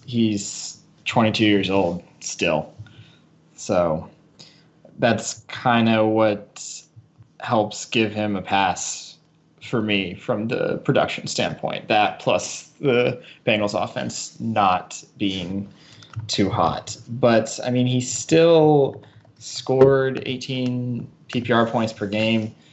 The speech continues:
last season, and I do think they're gonna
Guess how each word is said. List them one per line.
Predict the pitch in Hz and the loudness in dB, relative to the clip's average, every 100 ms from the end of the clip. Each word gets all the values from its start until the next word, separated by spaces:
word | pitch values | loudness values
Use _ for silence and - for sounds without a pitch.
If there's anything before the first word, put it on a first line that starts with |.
| - - - - | -16 -16 -16 -2
last | 113 110 - | 2 2 0
season, | 117 110 113 110 110 107 | -2 -2 -2 -4 -6 -8
and | - 98 95 98 98 98 - | -8 -6 -4 -4 -6 -6 -4
I | 95 | -4
do | 95 127 127 127 127 | -4 -4 2 4 4
think | 135 135 139 - | 2 0 0 0
they're | 139 | 0
gonna | 143 143 143 139 139 139 - - | 2 2 4 4 4 4 4 0